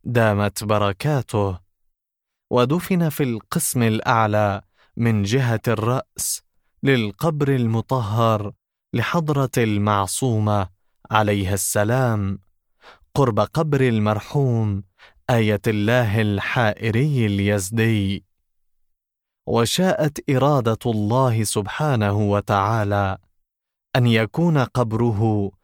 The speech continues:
مجاورا لقبر المرحوم والد هذا الحقير آية الله الحاج السيد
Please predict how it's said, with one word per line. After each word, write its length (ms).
مجاورا 800
لقبر 640
المرحوم 960
والد 520
هذا 500
الحقير 840
آية 340
الله 480
الحاج 500
السيد 840